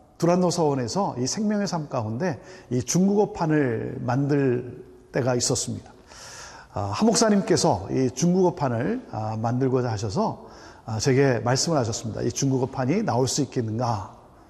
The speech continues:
그래서 제가, 아, "한 달 안에, 아, 만들겠습니다." 그랬습니다. 왜 그러냐면, 아, 제가 믿는 친구가 있었습니다. 제 중국 친구가 있었는데, 제가 그 친구에게 부탁을 하면 그 친구가,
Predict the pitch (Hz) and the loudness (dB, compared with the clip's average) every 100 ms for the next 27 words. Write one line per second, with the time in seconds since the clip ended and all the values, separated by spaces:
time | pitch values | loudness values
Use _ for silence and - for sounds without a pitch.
0 | - - 131 131 120 214 - - - - | -6 -2 2 2 2 0 -6 -20 -20 -20
1 | - - 110 107 226 247 226 156 160 123 | -20 -12 -10 -2 2 4 4 2 2 0
2 | - - - - - 113 107 104 131 151 | -4 -18 -20 -20 -14 -8 -4 0 2 2
3 | 135 120 123 107 - - - - _ - | 2 -2 -4 -8 -8 -12 -14 -18 _ -2
4 | 131 - 101 - - - - - - - | -2 0 -8 -12 -20 -20 -20 -20 -20 -6
5 | 147 151 175 156 123 175 107 - - - | 2 4 6 4 4 2 0 -6 -16 -20
6 | - - 113 156 185 165 202 226 240 - | -20 -8 0 2 4 6 6 4 2 0
7 | 269 240 185 127 117 110 104 123 123 123 | 0 2 0 -2 -6 -8 -14 -10 -8 0
8 | 180 185 - 196 160 143 - 117 101 113 | 2 2 0 -2 0 0 0 -4 -4 -2
9 | 220 151 - - - - - - - 175 | 0 -2 -6 -20 -20 -20 -8 -2 2 2
10 | 180 254 269 254 240 240 143 156 147 131 | 2 2 4 4 4 2 -2 -2 -2 -2
11 | 117 180 302 - - - 143 139 220 196 | 0 0 0 -4 -20 -4 -4 -2 -2 0
12 | 131 180 127 | 0 0 0